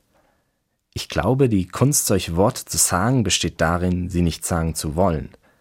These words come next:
Sie entstehen in meinem Mund, wenn ich in einem Gespräch aufmerksam bei meinem Gegenüber bin. Ein solches Wort im richtigen Moment gesagt zu bekommen, ist wie ein Geschenk.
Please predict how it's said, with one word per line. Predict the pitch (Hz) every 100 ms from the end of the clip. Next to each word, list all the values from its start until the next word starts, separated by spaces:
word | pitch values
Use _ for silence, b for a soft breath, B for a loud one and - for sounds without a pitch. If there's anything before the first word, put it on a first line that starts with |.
| B B B B
Sie | -
entstehen | 147 135 - 160 202
in | 196 131
meinem | 98 92
Mund, | 92 110 160 160 -
wenn | 98
ich | 90 -
in | 95
einem | 76 87
Gespräch | 82 - - 87 101 - -
aufmerksam | 90 104 - 110 - - 107 107
bei | 104
meinem | 101 98 104
Gegenüber | 98 98 87 98 73
bin. | - 69 76 82 _ _ _ b b b b b
Ein | - 95
solches | 104 165 - - -
Wort | 131 139
im | 107
richtigen | 95 151 - 135
Moment | 110 101 107 101
gesagt | 92 - 107 - -
zu | 127
bekommen, | 131 - 123 127 123
ist | 73 - -
wie | 110
ein | 117
Geschenk. | 113 - 101 69 60 -